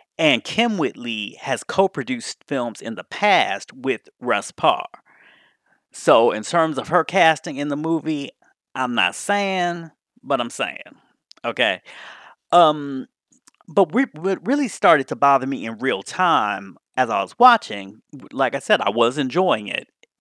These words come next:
but as I was watching, when we got toward the confu-, c-, confusion of the film, that's a good th-, I was gonna say con-, conclusion, but that was a real, uh, subliminal, 'cause I would say the c-, the confusing conclusion of the film.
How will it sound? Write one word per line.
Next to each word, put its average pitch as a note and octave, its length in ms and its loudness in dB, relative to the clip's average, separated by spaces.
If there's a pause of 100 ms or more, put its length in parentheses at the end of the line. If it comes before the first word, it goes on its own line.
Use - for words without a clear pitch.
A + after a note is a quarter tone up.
(160)
but C3+ 340 4
as B2 200 2
I C3+ 40 0
was A2 120 -6
watching, E3 400 0 (160)
when C#3+ 160 -2
we C3 80 -4
got B2+ 200 0
toward - 260 -8
the A#2+ 60 -14
confu-, B3 480 -4 (200)
c-, - 80 -14 (260)
confusion A2+ 520 -6
of G#2 80 -10
the G#2 60 -16
film, A#2 200 -4
that's G#3 240 4
a - 40 -16
good A2 200 0
th-, - 100 -4 (180)
I C#3+ 100 4
was F#3+ 140 0
gonna D#3 140 -2
say A#2+ 160 -2
con-, G2 240 -10 (260)
conclusion, E3 800 -2 (360)
but A#2 260 0
that D3 160 4
was B2+ 120 0
a A2 80 -2
real, A#2 360 0 (100)
uh, - 40 -18
subliminal, A2 680 0
'cause G#2+ 420 -4
I A#2 120 4
would A#2 120 -6
say G#2+ 220 0 (100)
the G#2 160 -4
c-, B2 100 -8 (340)
the A#2 100 0
confusing A2+ 760 0
conclusion A#2 580 -4
of D#2+ 140 -14
the - 80 -12
film. - 460 -12